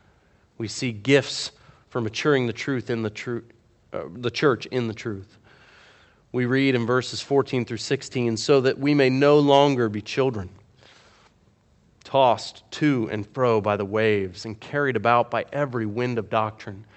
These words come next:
by human cunning, by craftiness and deceitful schemes. Rather, speaking the truth in love, we are to grow up in every way into him who is the head,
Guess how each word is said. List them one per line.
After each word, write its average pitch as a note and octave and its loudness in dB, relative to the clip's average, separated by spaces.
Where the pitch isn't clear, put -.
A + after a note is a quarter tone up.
by A2+ -6
human C3 0
cunning, G#2 -6
by G#2 -4
craftiness A2 -6
and A#2 -6
deceitful B2 -6
schemes. G#2+ -4
Rather, A#2+ 0
speaking F#3 -4
the - -6
truth - 0
in A2+ -4
love, B2 2
we C#3 2
are C3 4
to - -6
grow C#3 4
up D3+ 4
in B2+ 0
every D#3+ 2
way D#3 4
into G3 2
him D3 4
who C3+ 0
is F3+ 0
the F3 2
head, D3 0